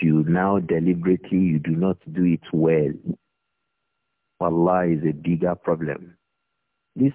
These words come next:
hadith we read, the Prophet said, sallallahu alayhi wa sallam, that "ما من أمير عشرة إلا يؤتى به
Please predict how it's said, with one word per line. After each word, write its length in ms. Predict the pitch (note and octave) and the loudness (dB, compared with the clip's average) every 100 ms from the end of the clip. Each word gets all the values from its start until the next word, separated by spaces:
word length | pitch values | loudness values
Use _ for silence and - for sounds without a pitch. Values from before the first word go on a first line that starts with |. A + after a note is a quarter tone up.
| - | -4
hadith 320 | E2+ F#2 G2+ - | -6 0 0 0
we 80 | F2+ | -2
read, 200 | F2 F2 | 0 -2
the 40 | E2 | -4
Prophet 360 | - F#2+ F2+ - | -6 -4 -6 -4
said, 160 | F2+ E2 - | -6 -4 -4
sallallahu 560 | F2+ E2+ E2 F2 E2+ E2+ | 0 0 2 0 0 0
alayhi 220 | D#2+ E2 D#2+ | 0 0 2
wa 240 | D#2+ D#2 - | 0 -2 -4
sallam, 300 | - E2+ D2+ - _ _ _ _ _ _ _ G2+ | -2 -2 -2 -8 _ _ _ _ _ _ _ -8
that 180 | E2+ F2+ | -6 0
"ما 260 | G#2 A#2 | 2 2
من 300 | A2+ A2+ A2+ - | 0 0 -2 -2
أمير 580 | F#2 F2 F#2 G2 F#2+ F2 - | -2 0 2 4 4 2 0
عشرة 680 | F2 E2+ - E2 F2+ G2 - E2+ D#2 | -2 -4 -4 0 0 -2 -4 -4 -4
إلا 380 | F#2 F2+ F2 F2 | 0 2 2 2
يؤتى 560 | E2+ G#2 F#2+ - F2+ E2+ | 0 0 -2 -4 -2 -2
به 540 | F2+ F2 F#2+ G2 G2 | 0 0 2 2 0